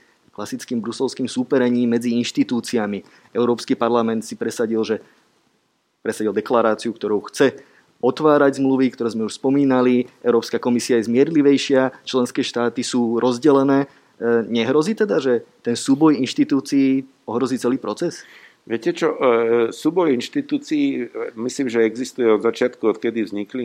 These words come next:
Speaker 2: inštitúcie a že boli také periódy, kedy, e, to trošku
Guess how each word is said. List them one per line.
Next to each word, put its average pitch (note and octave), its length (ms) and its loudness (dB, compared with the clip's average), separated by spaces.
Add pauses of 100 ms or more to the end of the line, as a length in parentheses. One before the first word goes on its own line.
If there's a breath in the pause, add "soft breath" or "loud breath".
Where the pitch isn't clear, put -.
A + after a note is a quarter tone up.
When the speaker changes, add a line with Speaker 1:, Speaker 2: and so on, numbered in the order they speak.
Speaker 2:
inštitúcie A2+ 960 -6 (400 loud breath)
a A2 80 0
že A2 400 4
boli B2+ 560 4
také B2+ 320 -4
periódy, G2 880 -4
kedy, G#2 380 -2 (120)
e, A2+ 40 -4 (340)
to - 160 -10
trošku - 340 -8